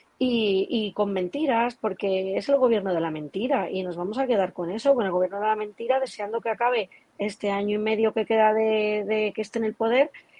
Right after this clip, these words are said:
y a ver si nos unimos todos los españoles para echarles, porque es que es lo que tenemos que hacer, juntarnos todos para echarles del poder.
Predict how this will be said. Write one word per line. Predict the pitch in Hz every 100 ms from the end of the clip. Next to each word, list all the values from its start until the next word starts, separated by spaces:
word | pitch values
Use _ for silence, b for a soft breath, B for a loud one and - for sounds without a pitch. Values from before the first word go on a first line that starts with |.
| _
y | 226 226
a | 208
ver | 214 202
si | - 226
nos | 226 214
unimos | 233 233 233 -
todos | 220 220
los | 214
españoles | 208 214 214 240 -
para | 285 -
echarles, | - 180 190 302 -
porque | - 185 -
es | 180
que | - 240 240 b b b
es | 202 202
lo | 254
que | 277
tenemos | 226 180 170
que | 202
hacer, | - 269
juntarnos | - 180 185 190 214 -
todos | 226 277
para | - 247
echarles | 180 - 302 254
del | 196
poder. | 349 160 170 226